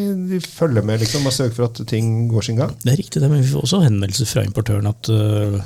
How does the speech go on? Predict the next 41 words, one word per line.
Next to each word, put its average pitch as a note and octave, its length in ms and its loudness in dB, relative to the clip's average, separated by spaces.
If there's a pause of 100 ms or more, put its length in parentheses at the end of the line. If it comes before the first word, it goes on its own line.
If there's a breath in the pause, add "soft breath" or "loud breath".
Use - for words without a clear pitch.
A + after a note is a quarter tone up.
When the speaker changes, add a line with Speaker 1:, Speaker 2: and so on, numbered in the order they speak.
Speaker 2:
du D3+ 140 -6
kan C3 180 2
godt E3 140 -2
snakke C3+ 240 0
om G#2 40 -2
klassikerne. A#2 540 0 (600 loud breath)
Speaker 1:
Ja, F#3+ 140 2
ja. F#3 120 4
Speaker 2:
Innimellom, C3+ 280 4
og B2+ 80 0
det, C3+ 120 0
det, B2+ 160 0
nå C3 120 0
gjør A2+ 160 2
vi A#2+ 80 2
jo C#3 60 4
Speaker 1:
Men A2+ 80 2
Speaker 2:
det, B2+ 80 2
da. A#2 80 4 (100)
Speaker 1:
ja, C#3 160 4
Speaker 2:
For B2 240 0
Speaker 1:
men D3 80 2
det, D#3+ 140 2 (180)
det D#3+ 120 2
synes D#3+ 200 0
jeg C3 80 2
vi F#2 160 -4
skal - 220 -2
gjøre F2+ 180 0
sånn F#2+ 160 -2
generelt, C3 360 0
for C3 120 0
det B2 160 0
er F2+ 320 0
veldig G2 320 0
mange E2 240 0
som F#2 140 -4
går E2 160 0
på F2+ 100 -6
polet, E2+ 320 0 (560 loud breath)
eh, F#2 300 -2